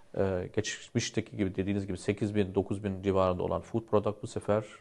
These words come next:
e, kısa bir zamanda, biz çalışmamız altı ay, yedi ay önce başladı. Yani bir sene önce başlasaydık daha değişik olacağını kesin inanıyorum. E, bu zaman açısında, e, on dört bin metrekareye ulaştığımızı görünce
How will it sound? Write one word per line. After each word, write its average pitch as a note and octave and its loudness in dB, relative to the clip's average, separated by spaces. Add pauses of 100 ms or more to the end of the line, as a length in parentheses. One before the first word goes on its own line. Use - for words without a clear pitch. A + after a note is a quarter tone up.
e, F#2 2
kısa - 8
bir D#3 8
zamanda, G2 8 (120)
biz F#2 -10
çalışmamız F#2+ 2
altı F#2 6
ay, A2+ 6
yedi G2 4
ay A2 8
önce F2 0
başladı. E2+ 2 (420)
Yani F#2 2
bir A#2+ 2
sene B2+ 8
önce A2+ 6
başlasaydık G#2 2
daha G#2+ 10
değişik F#2+ -2
olacağını F2+ 2
kesin A#2+ -2
inanıyorum. B2 2 (600)
E, G2 8
bu C3+ 0
zaman B2 12
açısında, A2+ 6
e, G#2 8
on C3 12
dört A2 12
bin G2+ 4
metrekareye G2 6
ulaştığımızı G#2+ 4 (680)
görünce A2+ 10